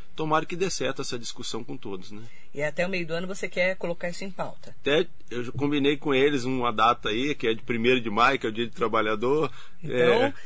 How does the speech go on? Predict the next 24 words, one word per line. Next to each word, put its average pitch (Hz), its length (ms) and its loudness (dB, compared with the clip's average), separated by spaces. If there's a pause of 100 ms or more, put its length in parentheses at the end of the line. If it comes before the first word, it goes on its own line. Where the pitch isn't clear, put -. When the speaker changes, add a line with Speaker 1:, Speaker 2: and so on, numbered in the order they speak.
(220)
Speaker 2:
primeiro 196 320 2
de 180 100 -2
março 170 340 0
já 156 160 0
é 143 80 2
segunda-feira, 170 760 0
tem 185 200 -2
abril 202 460 0
até 220 260 -2
maio. 139 320 -6
Speaker 1:
Até 131 160 -2
maio, 123 280 4
pra 135 180 -2
que - 100 -6
a 131 60 -2
gente 120 240 -4
defina 160 640 0
Speaker 2:
Definir. - 160 -6
Speaker 1:
e 147 120 -2
coloque 135 440 0
em 139 60 -2
plenário 131 640 0
essa 139 380 -2
votação. 131 480 -4